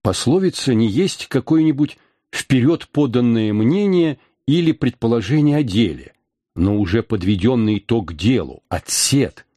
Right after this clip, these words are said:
отстой уже перебродивших и кончившихся событий. Окончательное извлечение силы дела из всех сторон его, а не из одной. Это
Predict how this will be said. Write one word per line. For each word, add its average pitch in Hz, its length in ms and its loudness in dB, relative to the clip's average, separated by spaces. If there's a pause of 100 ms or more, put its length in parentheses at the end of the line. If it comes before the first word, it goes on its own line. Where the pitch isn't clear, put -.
(140)
отстой 139 720 -2
уже 110 260 0
перебродивших 107 960 -2 (300)
и 135 80 4
кончившихся 113 760 -2
событий. - 720 -6 (680)
Окончательное 104 960 0
извлечение 90 680 0
силы 90 460 0
дела 135 480 0 (260)
из 110 140 -2
всех - 440 -2
сторон 104 540 -2
его, 202 400 0 (380)
а 110 140 2
не 139 180 2
из 107 100 0
одной. 73 460 -6 (840)
Это 180 380 0